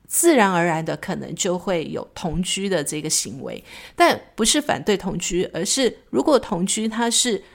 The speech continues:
单就两个人之间的一个共处的一个关系的话，我觉得都很单纯。那但是如果牵扯到跟对方的家人相处在一起，那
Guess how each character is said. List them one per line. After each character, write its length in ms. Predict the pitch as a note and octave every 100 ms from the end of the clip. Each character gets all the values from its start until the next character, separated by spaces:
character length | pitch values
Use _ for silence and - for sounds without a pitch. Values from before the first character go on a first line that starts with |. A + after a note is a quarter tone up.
| _ _
单 200 | C4+ C4+
就 300 | C#4 D#4 A3
两 320 | F3+ F#3 F2
个 120 | - D#3
人 220 | D#3+ F3+
之 240 | G3+ A3+
间 340 | G#3 - A3+ A3+
的 220 | G3+ -
一 80 | -
个 180 | F3 F3+
共 320 | F3 C4+ A#3
处 300 | G3 - F3
的 120 | - -
一 100 | E3
个 160 | F3+
关 260 | F3 F#3 F#3
系 200 | F#3+ F3+
的 100 | E3
话， 220 | - D3
我 120 | C#3
觉 140 | E3+ A3+
得 60 |
都 160 | A3+ B3+
很 200 | A#3+ -
单 280 | - F3 F3+
纯。 340 | - - - - - - -
那 100 | D#4
但 200 | D#4+ D#4+
是 160 | D4 D4
如 240 | A#3+ G3
果 400 | A3 A#3 F3 - - _ _ _ _
牵 300 | - D4 D4+
扯 260 | D4+ G#3 C3
到 220 | G#3+ F#3+
跟 200 | G3+ G#3
对 300 | G#3 C4+ G#3
方 220 | F#3 G3+
的 100 | G3
家 380 | D#3+ - G#3+ G#3+
人 360 | A3 E3+ D#3 F3+ _ -
相 280 | - A3+
处 220 | A#3+ - E3+
在 240 | - F#3+
一 140 | F3
起， 280 | F3 - - F#3
那 140 | A3+